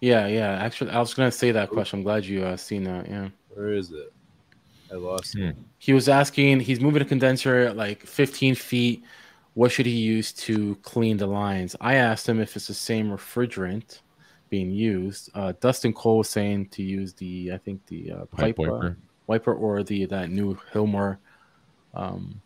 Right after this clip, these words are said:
Speaker 3: Why is it
Speaker 1: whatever.
Speaker 3: cleaning the lines? Was it, uh, contaminated or just
Speaker 1: Well, that's what I'm
Speaker 3: changing
Speaker 1: trying to
Speaker 3: them?
Speaker 1: get the information. Yeah,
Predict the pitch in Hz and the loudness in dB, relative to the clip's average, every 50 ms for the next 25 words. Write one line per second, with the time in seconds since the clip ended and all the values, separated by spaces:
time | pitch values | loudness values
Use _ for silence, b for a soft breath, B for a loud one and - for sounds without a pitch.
0 | _ _ - 76 78 78 82 82 - 95 - - 87 85 87 90 87 87 85 87 | _ _ -2 2 4 4 4 2 0 -2 -2 -2 -2 0 0 0 0 2 2 2
1 | 90 98 101 98 - 78 71 67 71 65 - 73 67 67 65 67 67 - - 69 | 2 2 0 -2 -2 -2 0 0 0 0 2 2 2 2 2 0 -2 -6 -8 -8
2 | 69 - 76 73 76 80 82 82 85 85 85 82 76 67 65 62 - - 71 - | -4 -2 -2 0 0 0 2 2 4 4 2 2 0 0 -2 -2 -2 -4 -4 -4
3 | - - _ _ _ - - 147 147 131 147 143 139 - 135 123 117 - 135 123 | -4 -8 _ _ _ -4 0 0 2 4 4 4 4 4 4 4 6 6 6 6
4 | 117 - 78 113 117 113 101 - 107 104 98 - - 95 92 98 104 - - - | 4 4 4 4 4 4 4 2 -2 -4 -2 -2 -4 -4 -2 -2 -2 -4 -4 -4
5 | 90 92 98 104 101 98 | -2 -2 0 0 0 -2